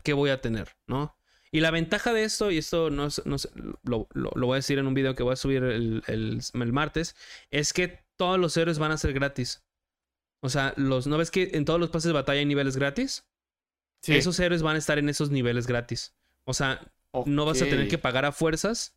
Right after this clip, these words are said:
Speaker 1: para acceder a un, a un héroe, que eso a mí se me hace excelente. O sea, porque básicamente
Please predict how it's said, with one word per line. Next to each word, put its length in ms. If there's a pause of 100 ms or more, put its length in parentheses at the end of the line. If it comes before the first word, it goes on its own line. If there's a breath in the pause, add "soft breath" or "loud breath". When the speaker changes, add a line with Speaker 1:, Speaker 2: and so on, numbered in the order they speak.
(360)
Speaker 1:
para 180
acceder 380
a 20
un, 220
a 120
un 200
héroe, 240
que 100
eso 240
a 40
mí 100
se 100
me 120
hace 100
excelente. 580 (200 soft breath)
O 80
sea, 180
porque 240
básicamente 840